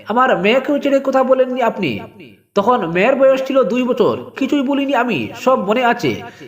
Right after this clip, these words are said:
তারপরেও আপনার সঙ্গে সম্পর্ক রেখে চলেছি, এজন্য পরিবারের সদস্যদের কাছে কথা শুনতে হয় আমাকে।"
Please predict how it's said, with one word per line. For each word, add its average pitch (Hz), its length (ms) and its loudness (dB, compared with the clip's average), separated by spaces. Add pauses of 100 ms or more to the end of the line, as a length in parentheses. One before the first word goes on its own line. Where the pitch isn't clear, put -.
(200)
তারপরেও 285 460 2
আপনার 269 340 0
সঙ্গে 269 300 0
সম্পর্ক 269 500 -2
রেখে 285 240 2
চলেছি, 247 520 -2 (340)
এজন্য 240 420 2 (100)
পরিবারের 277 440 4
সদস্যদের 262 500 0
কাছে 254 320 2
কথা 254 200 0
শুনতে 262 300 -2
হয় 254 140 4
আমাকে।" 247 380 -2